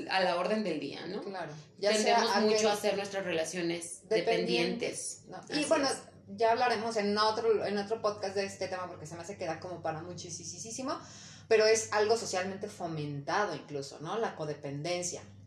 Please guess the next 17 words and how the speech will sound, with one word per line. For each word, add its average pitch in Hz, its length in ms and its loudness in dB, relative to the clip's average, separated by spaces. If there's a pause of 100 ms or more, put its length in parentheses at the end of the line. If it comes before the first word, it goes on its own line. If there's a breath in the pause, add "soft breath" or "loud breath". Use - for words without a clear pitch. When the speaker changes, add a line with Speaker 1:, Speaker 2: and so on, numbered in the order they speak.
(100)
Speaker 2:
¿no? 160 340 -8 (300 loud breath)
O 202 40 -12
sea, 202 160 -2
¿cómo 208 240 0
que - 80 -8
saliste 277 340 -4
sin 302 160 -10
tu 302 100 -12
pareja? 277 360 -12 (600)
¿Qué 196 560 2 (200)
te 370 140 4
pasa? 294 480 0
¿Estás 160 220 -6
mal? 180 200 -6
¿Está 320 200 -8
todo 214 180 -16
bien? 339 200 -16